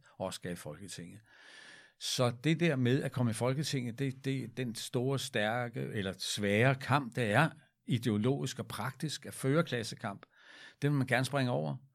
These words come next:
Og hvis vi nu kan slå os sammen med nogle andre, så kan vi måske komme i Folketinget.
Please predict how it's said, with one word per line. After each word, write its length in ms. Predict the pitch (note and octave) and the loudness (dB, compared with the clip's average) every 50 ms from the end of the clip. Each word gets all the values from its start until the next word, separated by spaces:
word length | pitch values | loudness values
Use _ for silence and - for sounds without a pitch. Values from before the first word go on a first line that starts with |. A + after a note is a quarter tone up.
| _ _ - | _ _ -8
Og 80 | - | -4
hvis 160 | A2 A#2 A2 A2+ | -2 -2 0 2
vi 60 | B2+ | 4
nu 100 | C3 C#3 | 4 4
kan 120 | C3+ D3+ | 4 2
slå 180 | C3+ - B2+ A2 | 0 0 0 -2
os 80 | G#2+ | 0
sammen 200 | - C3+ A#2+ B2 | 0 -2 -2 -2
med 160 | C#3 C3+ A#2+ A2+ | -2 -2 0 -2
nogle 120 | A2 F2+ | -2 -2
andre, 320 | F#2 A2 C3 B2+ D#3 D3+ C3 - - _ _ _ _ _ _ _ _ _ _ | -2 -2 -2 -2 -2 -4 -4 -6 -14 _ _ _ _ _ _ _ _ _ _
så 260 | - - - - C#3 | -6 -4 -2 -2 0
kan 160 | - D3 C3 | 0 0 2
vi 60 | B2 | 2
måske 280 | A#2 A2 G#2 G#2+ - C3+ | 2 2 2 0 -2 -4
komme 220 | - - A2+ G#2+ | -2 -2 0 0
i 40 | G#2+ | 0
Folketinget. 600 | - - F2+ F2+ F2+ G#2 F#2+ - G2+ D#2 - - | -2 -2 -4 -4 -4 -8 -10 -10 -10 -10 -10 -14